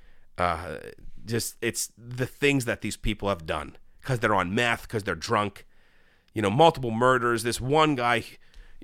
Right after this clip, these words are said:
Robert Frada. You g-, look up Robert Frada. He's a nutcase. A nutcase. Total narcissistic personality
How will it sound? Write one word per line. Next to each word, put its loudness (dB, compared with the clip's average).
Robert 6
Frada. 4
You -4
g-, -2
look 4
up 6
Robert 6
Frada. 4
He's 0
a 2
nutcase. -2
A 0
nutcase. -2
Total 6
narcissistic 0
personality -2